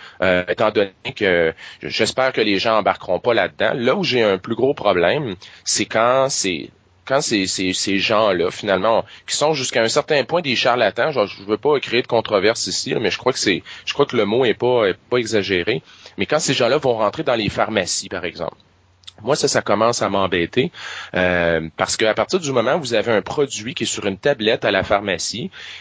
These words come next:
et puis qu'il y a des, des allégations, euh, de certains bénéfices qui sont sur la boîte, ben, un client qui rentre à la pharmacie et puis qui voit ça, ben, lui, il pense que c'est sérieux. Si c'est dans une pharmacie, pour-, pourquoi est-ce que ça, pourquoi est-ce que ça serait là ? Pourquoi ça serait disponible si c'est pas sérieux ?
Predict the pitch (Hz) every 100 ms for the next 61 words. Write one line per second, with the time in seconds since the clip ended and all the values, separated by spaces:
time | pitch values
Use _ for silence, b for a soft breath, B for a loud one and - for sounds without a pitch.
0 | - - 117 107 98 101 98 - 98 90
1 | 123 160 143 113 98 - 90 101 76 92
2 | - 87 80 78 78 78 87 - 92 127
3 | 117 101 90 - 107 180 - - B B
4 | - - 123 160 - 175 117 90 90 120
5 | 185 104 90 _ _ _ - 101 104 -
6 | 113 170 - 107 110 117 95 92 98 95
7 | 85 - - 160 143 - 101 - 87 90
8 | 85 - - 90 80 B - 165 139 139
9 | - 95 92 - 92 90 123 107 B B
10 | - - 156 120 110 110 107 101 101 90
11 | - 147 214 B B 90 - 98 - 143
12 | - - 101 90 - - 117 104 104 -
13 | 107 107 160 - 135 110 123 104 - 117
14 | 113 139 - - - 104 110 - 98 123
15 | 123